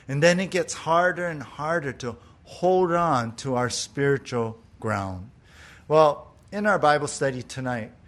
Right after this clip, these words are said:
in the book of Philippians, Paul encourages the Philippian believers who are wrestling with a big problem in the church. And so Paul calls on them to spiritually hold your ground.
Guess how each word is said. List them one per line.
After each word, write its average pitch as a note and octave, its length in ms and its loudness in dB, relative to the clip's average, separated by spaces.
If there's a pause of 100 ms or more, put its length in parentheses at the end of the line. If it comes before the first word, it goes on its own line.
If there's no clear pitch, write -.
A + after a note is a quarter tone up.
(160)
in F#3 200 0
the F#3+ 100 0
book D#3 280 -2
of C3 80 -4
Philippians, B2 840 -4
Paul E3 360 -4
encourages D#3 800 -4
the A#2+ 100 -6
Philippian D3 560 -4
believers B2+ 760 -4
who B2 300 -6 (140)
are C#3+ 140 -2
wrestling D3+ 640 -2
with A#2+ 140 -8
a B2 40 -6
big D#3 400 -6
problem D3 540 0
in A#2 140 -4
the A2 100 -4
church. B2 500 -4 (460)
And C#3 120 -4
so D#3 280 4
Paul F3+ 400 0
calls F3 480 -2
on D3 220 -4
them D#3+ 240 -2
to C#3 120 -10
spiritually D#3+ 840 2 (260)
hold C#3+ 520 4 (220)
your A2+ 400 0 (160)
ground. F#2+ 460 -6